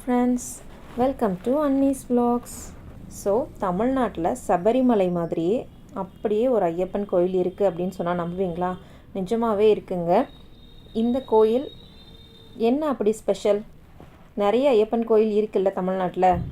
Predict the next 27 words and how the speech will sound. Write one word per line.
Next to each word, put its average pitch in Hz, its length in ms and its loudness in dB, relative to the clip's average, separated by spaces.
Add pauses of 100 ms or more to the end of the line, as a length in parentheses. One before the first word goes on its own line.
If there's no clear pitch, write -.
அப்ப 233 140 -2
இந்த 233 160 2
கோயில் 262 240 4
மட்டும் 247 220 2
ஏன் 220 200 2
சபரிமலை 220 500 4
மாதிரி 202 380 0 (340)
அப்படின்னு 185 380 -4
கேக்குறீங்களா? 175 600 0 (400)
அதுக்கும் 185 420 0
பதில் 180 240 4
இருக்கு. 160 300 -2 (520)
சபரிமலையில 202 720 0 (240)
எப்படி 208 380 -4
நம்ம 202 200 0
பதினெட்டு 214 560 0
படி 220 240 2
ஏறி 202 360 0
போய் 185 360 0 (280)
ஐயப்பனை 226 440 -2
தரிசிக்கிறோமோ, 180 720 -2 (380)
அதே 190 400 0
மாதிரி 202 320 -2
இங்கேயும் 196 400 -4
பதினெட்டு 196 440 -4
படி 185 200 -4
ஏறி 185 220 -2